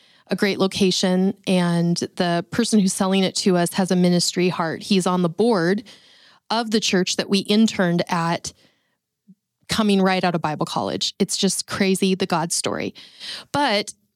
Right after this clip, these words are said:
we need to get six hundred thousand dollars as the down payment. Now, he's going to spread that over the first year.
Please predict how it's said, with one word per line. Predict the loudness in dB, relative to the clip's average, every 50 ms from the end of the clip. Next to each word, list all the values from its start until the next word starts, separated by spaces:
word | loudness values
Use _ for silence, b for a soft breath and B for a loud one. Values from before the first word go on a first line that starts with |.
| -10
we | -4 0 2 4 4
need | 4 4 4 2 0 -2 -4 -4
to | -4 -2 0
get | 0 0 0 -2 -2
six | -2 -2 -2 -2 -2
hundred | 0 0 2 2 2 0 0
thousand | -2 -2 -2 0 0 2 2
dollars | 2 2 0 0 -2 -2 -2 -2 -2 -2 -4 -4 -4
as | -4 -2 0
the | 0 0
down | 0 0 0 0 -2
payment. | -2 0 0 2 2 2 2 0 -2 -2
Now, | -2 -2 -2
he's | -2 -2 -2 -2 -2 -2 0
going | 0 2 2 4 4 2 2
to | 2 0 2 2 2 2
spread | 0 0 -2 -2 0 0
that | 0 0 0
over | 0 0 0 0 0
the | 0
first | 0 0 -2 -2 -2 -2 -4 -2 0
year. | 2 2 4 4 2 0 -2